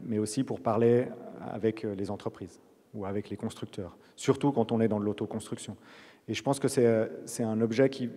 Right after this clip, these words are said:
qui m'intéresse beaucoup, aussi parce qu'il est beaucoup plus accessible pour avoir une discussion, en tout cas pour créer un projet avec des clients,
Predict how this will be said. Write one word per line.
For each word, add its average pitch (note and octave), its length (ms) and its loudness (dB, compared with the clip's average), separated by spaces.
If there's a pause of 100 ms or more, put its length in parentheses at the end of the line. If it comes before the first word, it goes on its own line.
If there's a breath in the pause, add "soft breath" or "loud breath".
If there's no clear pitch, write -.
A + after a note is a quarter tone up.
qui - 180 -6
m'intéresse A#2 460 0
beaucoup, D3+ 460 2 (320 loud breath)
aussi B2 240 -6
parce C3+ 120 0
qu'il A2 200 -2
est A2 40 4
beaucoup B2 240 0
plus B2 220 2
accessible B2+ 680 4 (360 loud breath)
pour A2+ 180 -2
avoir A#2+ 220 2
une A#2 80 2
discussion, A#2 680 -2 (320)
en A2+ 120 -12
tout - 120 -18
cas A#2+ 120 -2
pour - 180 -8
créer C3+ 260 4
un A#2 140 2
projet B2+ 340 0
avec B2 300 4
des A#2 100 2
clients, A#2 400 -2